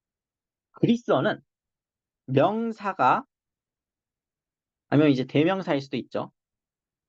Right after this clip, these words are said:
명사나 대명사가 없어도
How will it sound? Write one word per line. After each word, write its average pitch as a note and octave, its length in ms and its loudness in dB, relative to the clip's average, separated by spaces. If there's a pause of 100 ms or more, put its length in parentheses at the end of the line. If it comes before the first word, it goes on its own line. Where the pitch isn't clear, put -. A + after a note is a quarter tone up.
(680)
명사나 F#3+ 440 2
대명사가 E3+ 520 0 (280)
없어도 D#3+ 760 -4